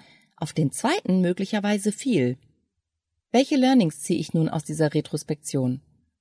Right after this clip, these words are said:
Über welche Hebel verfüge ich in welchen Situationen, um mein Selbstvertrauen in diesen gezielt zu stärken?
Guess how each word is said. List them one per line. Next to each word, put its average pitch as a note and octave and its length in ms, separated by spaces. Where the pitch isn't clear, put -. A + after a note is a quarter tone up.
Über E3+ 200
welche F3+ 220
Hebel A3 320
verfüge D#3 440
ich - 140
in D#3+ 120
welchen E3+ 320
Situationen, F3+ 720
um D#3 120
mein D3 160
Selbstvertrauen F#3 720
in E3 140
diesen E3 260
gezielt F3+ 400
zu E3+ 100
stärken? F#3 560